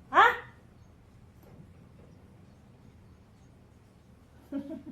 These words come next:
ना गोडा खावं म्हणजे ना गोडा आहे हा. प्याडा आहे, प्याडा. नंदन पेढा आहे माझा हा, है ना? नंदन पेढा आहे ना तू?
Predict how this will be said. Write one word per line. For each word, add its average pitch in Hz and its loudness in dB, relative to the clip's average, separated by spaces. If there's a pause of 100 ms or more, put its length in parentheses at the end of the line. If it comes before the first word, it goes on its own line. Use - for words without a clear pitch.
(1400)
ना 277 -2
गोडा 277 4
खावं 294 0
म्हणजे 277 -4
ना 269 -4
गोडा 247 -2
आहे 226 0
हा. 190 -8 (2000)
प्याडा 277 2
आहे, 285 4
प्याडा. 208 0 (720)
नंदन 339 6
पेढा 330 8
आहे 311 6
माझा 214 0
हा, 190 -6 (300)
है 311 6
ना? 427 -2 (580)
नंदन 370 8
पेढा 392 8
आहे 403 8
ना 349 2
तू? 370 6